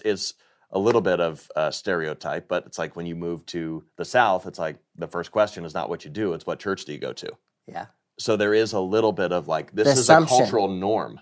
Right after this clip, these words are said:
Speaker 2: They're just assuming
Speaker 1: Yes.
Speaker 2: y-, you're a Christian. Yeah.
Speaker 1: Where out there, it's like, "Man, if you claim the name of Christ, you,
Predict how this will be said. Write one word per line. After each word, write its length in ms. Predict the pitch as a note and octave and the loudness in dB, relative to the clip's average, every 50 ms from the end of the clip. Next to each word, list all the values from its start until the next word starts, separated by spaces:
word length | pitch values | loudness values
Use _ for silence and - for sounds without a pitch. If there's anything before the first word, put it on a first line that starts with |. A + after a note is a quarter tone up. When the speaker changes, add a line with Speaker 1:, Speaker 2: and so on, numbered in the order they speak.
| _ - | _ 2
Speaker 2:
They're 120 | C3+ C#3 C#3+ | 4 4 4
just 220 | C#3+ D#3 C#3 - | 4 0 0 0
assuming 560 | C3+ A#2+ - - D3+ C#3+ B2 G#2+ F#2+ F#2 G#2 A2 | 0 0 2 2 2 2 2 0 -2 -4 -6 -4
Speaker 1:
Yes. 300 | G#2+ G#2+ D#2 C2+ - - | -2 -2 -2 -2 -2 -2
Speaker 2:
y-, 80 | B2 - - | -2 -2 0
you're 120 | G#2+ G#2+ A2 | -2 -4 -4
a 40 | |
Christian. 480 | - - G2 G2 - - G2 - - - | -4 -6 -10 -10 -8 -10 -10 -10 -10 -10
Yeah. 100 | - A#2 | -4 0
Speaker 1:
Where 140 | A2 A2 A2 A2 | 2 4 6 6
out 180 | A2+ A2+ E2+ | 4 4 4
there, 220 | - C3 D3 A#2+ G#2 | 4 4 4 4 2
it's 140 | G2+ - - | 0 0 0
like, 320 | G2+ F#2+ F#2+ - - - _ _ _ _ - - | 0 0 0 -2 -8 -20 _ _ _ _ -16 -12
"Man, 300 | E2 F#2 G2 G#2+ A2 G#2 | -10 -6 -6 -4 -4 -6
if 160 | F#2+ - - | -6 -8 -8
you 420 | F#2 G#2 A#2+ C#3+ F3 F#3 F3+ F3 F3+ - | -8 -4 -2 -2 -2 -2 -2 -6 -10 -8
claim 320 | - - D#3 D3+ D#3 C#3+ | -2 0 0 0 0 0
the 80 | C3 B2 | -2 -2
name 220 | B2 A#2+ A#2+ A2 | -2 -4 -4 -4
of 140 | F#2+ F2 - | -6 -8 -8
Christ, 580 | - B2+ A#2 A2+ G2 F#2 D#2+ - - - - _ _ _ | -4 0 0 0 0 0 -4 -10 -14 -18 -20 _ _ _
you, 280 | C#2+ D2+ G2+ B2 C#3 | -14 -10 -8 -8 -8